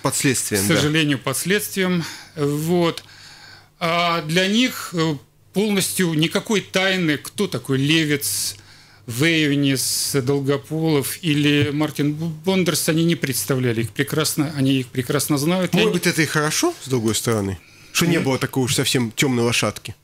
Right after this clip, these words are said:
Speaker 2: Ну, тогда спрашивается вопрос, а зачем нужна была какая-то дискуссия в средствах массовой информации, опросы общественного мнения, телевизионные дебаты? Они были, возможно, только лишь как, э, излишняя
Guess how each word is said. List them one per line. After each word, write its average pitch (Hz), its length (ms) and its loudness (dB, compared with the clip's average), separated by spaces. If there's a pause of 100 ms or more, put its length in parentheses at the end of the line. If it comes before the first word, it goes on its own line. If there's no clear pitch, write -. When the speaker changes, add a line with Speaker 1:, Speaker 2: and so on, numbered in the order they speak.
(120)
Speaker 2:
Ну, 208 380 2
тогда 190 420 -2
спрашивается 175 640 0
вопрос, 170 360 0
а 151 40 0
зачем 165 360 2
нужна 160 260 0
была 156 240 0
какая-то 151 460 -2
дискуссия 151 840 -2
в - 340 -6
средствах - 480 0
массовой 151 360 2
информации, 151 960 0
опросы 151 400 -2
общественного 151 480 0
мнения, 156 640 2 (520)
телевизионные 160 760 2
дебаты? 147 840 0 (480)
Они 208 160 2
были, 220 420 2
возможно, 170 580 0
только 180 300 0
лишь 175 200 0
как, - 500 -6
э, 143 440 0 (220)
излишняя 156 1000 2